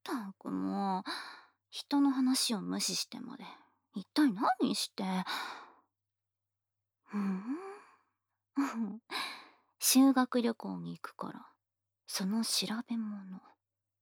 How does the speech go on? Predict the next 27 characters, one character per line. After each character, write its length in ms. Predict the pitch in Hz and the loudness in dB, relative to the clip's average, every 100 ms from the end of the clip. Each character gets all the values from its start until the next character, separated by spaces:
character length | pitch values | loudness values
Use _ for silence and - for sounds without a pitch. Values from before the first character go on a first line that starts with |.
| _ | _
ね。 220 | 277 277 285 - - _ _ _ _ _ _ _ _ _ _ - - 254 - - - _ _ - - - - - - - - - _ | 4 4 2 -10 -18 _ _ _ _ _ _ _ _ _ _ -20 -20 -20 -20 -20 -20 _ _ -18 -14 -14 -16 -20 -20 -20 -20 -20 _
そ 260 | 247 - 233 | 2 6 6
れ 180 | 185 208 | 6 2
っ 20 | |
て 240 | - 208 | 0 -2
さ、 460 | 202 202 202 180 170 - - - - _ _ | 2 6 8 8 4 -4 -10 -12 -16 _ _
私 400 | 196 277 311 302 | 2 6 10 12
の 100 | 277 | 12
ム 140 | 240 | 12
ラ 120 | 233 226 | 8 6
ム 120 | 220 | 4
ラ 120 | 214 | 0
を 40 | |
解 280 | 202 220 208 | 0 2 2
消 200 | - 202 | 2 0
す 160 | 196 196 | 0 0
る 140 | 196 | -2
よ 120 | 180 | -4
り 120 | - - _ _ _ _ | -6 -14 _ _ _ _
大 240 | 196 180 247 | 0 4 6
事 120 | 339 | 4
な 120 | 370 | 2
こ 100 | - | 0
と 100 | 381 | 0
な 120 | 508 254 | 2 4
わ 120 | 175 | 2
け？ 120 | - | -2